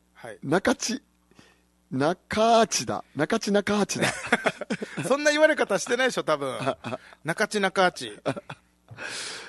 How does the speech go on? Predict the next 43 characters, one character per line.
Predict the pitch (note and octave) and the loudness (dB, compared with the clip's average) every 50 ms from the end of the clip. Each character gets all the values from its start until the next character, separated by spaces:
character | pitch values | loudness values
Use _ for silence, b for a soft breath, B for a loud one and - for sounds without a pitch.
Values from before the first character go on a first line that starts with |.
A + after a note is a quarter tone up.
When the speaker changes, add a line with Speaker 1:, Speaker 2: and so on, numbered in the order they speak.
| B B B B - | B B B B -8
Speaker 2:
あ | A#2+ A2+ A2 G#2+ | -8 -6 -6 -8
ー、 | G#2+ | -8
ち | A2 C#3 | -6 -6
ょ | E3+ | -4
っ | G#3 | -2
と | D#4+ | 0
言 | A#3+ B3+ | 4 4
い | |
合 | B3+ - | 4 4
っ | |
て | - - F#3 | 4 0 -2
ま | |
す | |
ね。 | |
Speaker 1:
中 | |
地 | |
の | F3 D#3+ | -2 -2
方 | E3 | -4
が | D3 D3 | -4 -6
カ | - E3 D#3 | -8 -8 -6
タ | - E3 | -6 -4
カ | - E3+ | -4 -2
ナ | D#3+ D#3+ D#3 | -4 -4 -4
で | C#3+ C#3+ C#3 | -4 -4 -4
ね。 | C#3 D#3 F3+ F#3+ _ - | -4 -4 -6 -6 _ -10
Speaker 2:
は | - A#2 G2+ F#2 | -8 -8 -8 -8
い。 | - _ _ _ - | -10 _ _ _ -18
Speaker 1:
う | C3+ | -18
ん。 | A#2+ A2+ A2 G2+ F#2+ G#2+ _ _ _ - | -16 -16 -18 -20 -20 _ _ _ _ -8
Speaker 2:
漢 | - - B2+ A#2+ | -4 -4 -4 -2
字 | B2 B2 | -2 -2
の | A2+ A2 | -2 -2
中 | A#2+ A#2 - A#2 | -4 -6 -8 -10
地 | - C#3 | -8 -6
か | C3+ B2+ | -6 -6
ら | A#2 | -6
ね。 | A2 | -6
Speaker 1:
は | G2+ | -10
い。 | G2 - _ _ - B B B B B B B B B B B B - | -12 -16 _ _ -14 B B B B B B B B B B B B -8
Speaker 2:
ぐ | C3 C3 | -6 -4
っ | |
さ | - - C#3+ | 0 0 0
ん、 | A#2+ | 0